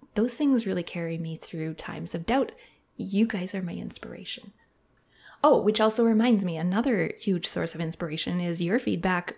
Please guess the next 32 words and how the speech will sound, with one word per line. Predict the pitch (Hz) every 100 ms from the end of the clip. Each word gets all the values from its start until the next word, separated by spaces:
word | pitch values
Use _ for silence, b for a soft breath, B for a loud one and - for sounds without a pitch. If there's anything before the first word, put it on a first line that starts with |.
| -
on | 190 185 185 180
the | 175
reader | 190 196
feedback | 196 262 202 165
survey, | - 165 165 156
the | -
reader | 175 175 180
listener | 175 185 170
feedback | 202 190 170
survey | - 180 170 160 165 B B B -
that | 196
I |
usually | 175 175 185 202
send | 196 - 170 165
out | 160
in | 160
the | 156
spring. | - - 226 196 160 - B B B B B
And | 196 180 175 170 -
any | 202 196 190
questions | - 180 - 190 185
that | -
you |
guys | 175 170
ever | 165 180
share | - 220
with | 214 214
me | 202
when | 190 170
I | 156
ask | 151 160 -
for | - 180 170